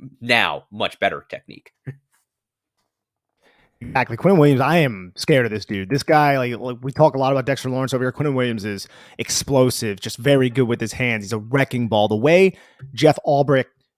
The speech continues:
Speaker 2: used him last game, the game plan against the Philadelphia Eagles to confuse this Philadelphia Eagles front,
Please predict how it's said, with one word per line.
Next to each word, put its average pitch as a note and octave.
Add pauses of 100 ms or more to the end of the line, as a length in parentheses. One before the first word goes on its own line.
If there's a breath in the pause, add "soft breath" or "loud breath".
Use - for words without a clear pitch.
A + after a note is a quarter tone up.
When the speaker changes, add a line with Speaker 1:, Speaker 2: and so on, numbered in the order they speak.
Speaker 2:
used D3+
him C#3+
last A2+
game, D#3+
the B2
game G3
plan G3
against C#3+
the A2+
Philadelphia C3
Eagles A#2+
to A#2+
confuse B2
this A#2+
Philadelphia B2
Eagles A2+
front, B2